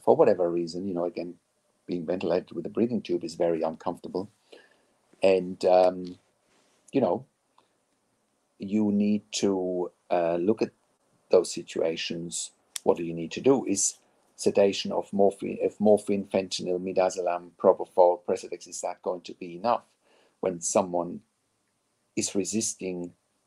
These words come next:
ventilation, someone is resisting mechanical ventilation? And if someone is resisting mechanical ventilation and they have respiratory failure, doesn't matter whether it's type one or type two respiratory failure,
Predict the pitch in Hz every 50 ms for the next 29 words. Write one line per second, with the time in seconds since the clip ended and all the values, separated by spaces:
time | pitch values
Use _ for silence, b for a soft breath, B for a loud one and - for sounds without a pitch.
0 | _ _ _ _ - 104 92 - - 90 98 113 120 107 - - - 85 85 82
1 | _ _ _ - - 98 95 90 90 - 98 92 - - - - - - 98 90
2 | 90 90 - - 104 101 87 85 82 92 92 92 87 85 95 123 117 - - -
3 | - B B B B B B B B - 90 - - - 123 143 151 135 117 104
4 | 104 101 - 104 101 - - 104 98 92 95 - - - 95 92 - 92 87 90
5 | 87 87 82 92 113 - - 104 95 90 87 90 92 98 87 - 95 90 - -
6 | - 95 - - 85 82 _ - 123 123 104 95 92 90 92 92 98 92 87 85
7 | 87 85 85 82 85 - - - - 101 92 85 - 92 87 82 82 82 - -
8 | - 82 82 - - - 107 113 117 113 _ b b b b b b b b b
9 | b b - - - - - 90 85 - - 80 - - 85 80 82 85 107 123